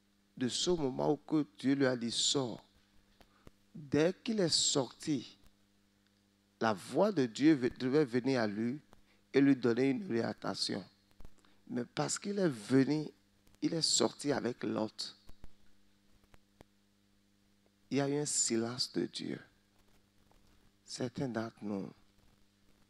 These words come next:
nous sommes peut-être à ce carrefour où il y a un silence de Dieu dans notre vie. Le silence de Dieu ne veut pas dire l'absence de Dieu. Le silence de Dieu aussi est aussi un message.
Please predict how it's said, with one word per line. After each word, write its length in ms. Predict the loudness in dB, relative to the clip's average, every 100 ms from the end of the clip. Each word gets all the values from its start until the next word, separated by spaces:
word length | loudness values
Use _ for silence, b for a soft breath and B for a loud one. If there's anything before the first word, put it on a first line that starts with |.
| _ _ _ _ _ -10
nous 120 | -8
sommes 260 | -4 -6
peut-être 480 | -4 -4 -2 -4 -6 -10
à 120 | -8
ce 180 | -4 -4
carrefour 720 | -6 -6 -8 -6 -12 -12 -12 -12 -14 -20 _ _ _ _ _ _ _ _ -6
où 160 | -2
il 60 | 0
y 40 |
a 40 | -2
un 140 | -4
silence 560 | -4 -4 -2 -4 -4 -4
de 100 | -4
Dieu 320 | -4 -6 -6
dans 160 | -8 -10
notre 260 | -12 -14 -18 -20
vie. 240 | -20 -20 _ _ _ _ _ _ _ _ _ _ _ b b b b
Le 100 | -2
silence 520 | -2 -2 -2 -2 -2
de 100 | -2
Dieu 320 | -2 -2 0 2
ne 120 | 0
veut 160 | -2 -2
pas 240 | -2 -6
dire 220 | -4 -4
l'absence 640 | -2 -4 -4 -6 -6 -8 -8
de 140 | -6
Dieu. 400 | -6 -6 -8 -8 -10 -16 -14 -12 -12 -14 -20 -20 -20 _ b b b -4
Le 140 | -2
silence 480 | -2 -2 -4 -4 -2
de 140 | -4
Dieu 380 | -2 -2 -2 -2
aussi 400 | -2 -4 -4 -6
est 80 | -2
aussi 400 | -2 -2 -4 -4
un 60 | -2
message. 720 | -2 -2 -4 -6 -10 -14 -16